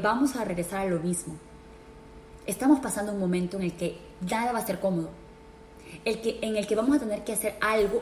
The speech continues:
principal, clave, como es utilizar una máscara que no está hecha para utilizarse todos los días, que no está hecha para utilizarse todo el tiempo como la necesitamos en este momento. Eh, te vas a sentir incómodo, te van a empezar a salir brotes en la cara,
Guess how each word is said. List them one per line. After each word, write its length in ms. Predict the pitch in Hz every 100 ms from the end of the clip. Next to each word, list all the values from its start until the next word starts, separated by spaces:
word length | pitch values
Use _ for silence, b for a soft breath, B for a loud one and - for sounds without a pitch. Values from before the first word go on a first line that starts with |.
| -
principal, 760 | 247 233 - 202 - 240 202 -
clave, 360 | - 240 202 175
como 140 | - 190
es 80 | 185
utilizar 380 | 208 185 180
una 120 | 185 180
máscara 480 | 185 190 - 220 B B B B -
que 140 | 233
no 480 | 196 208 247 285 302
está 600 | - 196 - 220 - - -
hecha 300 | 254 269 285
para 140 | 208 180
utilizarse 420 | 170 175 202 208
todos 240 | 214 214
los 140 | 196 180
días, 400 | 180 175 - - - - - - - -
que 100 | 208
no 60 | 190
está 160 | 214
hecha 180 | 214 208
para 160 | 208 190
utilizarse 480 | 175 165 170 180
todo 160 | 180 185
el 100 | 180
tiempo 300 | 202 196 180
como 160 | 175 170
la 140 | 180
necesitamos 640 | 165 - - - 208 254 262 -
en 160 | 185
este 240 | 196 - 220
momento. 460 | 180 202 277 262 - - - - - - B B -
Eh, 100 | 190
te 140 | 202
vas 140 | 185 190
a 40 |
sentir 280 | 240 196 202
incómodo, 420 | 196 277 285 185 170 - -
te 80 | -
van 200 | 202 202
a 20 | 233
empezar 320 | 214 196 202
a 60 |
salir 260 | 202 180 175
brotes 320 | 175 180 180
en 80 | 185
la 100 | 170
cara, 340 | 202 220 196